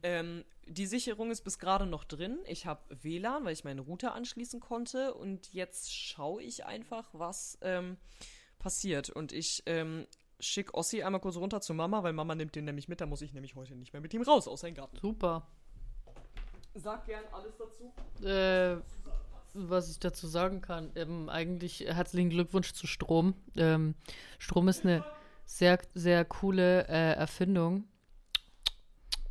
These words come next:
Speaker 2: Weiß nicht, ich hab wenig zu sagen. Irgendwie ist es sehr episch, wie dein Mikro so in diesem einen Sonnenstrahl ist.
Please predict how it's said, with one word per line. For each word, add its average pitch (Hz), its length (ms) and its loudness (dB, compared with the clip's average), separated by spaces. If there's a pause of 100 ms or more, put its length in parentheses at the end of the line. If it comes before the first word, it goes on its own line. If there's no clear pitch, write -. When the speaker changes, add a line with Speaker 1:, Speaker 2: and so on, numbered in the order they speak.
(960)
Speaker 2:
Weiß 185 240 6
nicht, 160 240 4
ich 160 160 4
hab 180 160 6
wenig 190 280 8
zu 160 160 -2
sagen. 165 320 4
Irgendwie 190 380 6
ist - 220 4
es - 180 -4
sehr 160 240 6
episch, 165 440 4
wie 165 100 4
dein 151 380 4
Mikro 160 460 2
so 156 240 2
in 151 120 4
diesem 151 480 -2
einen 156 600 0
Sonnenstrahl 151 800 2
ist. - 300 -2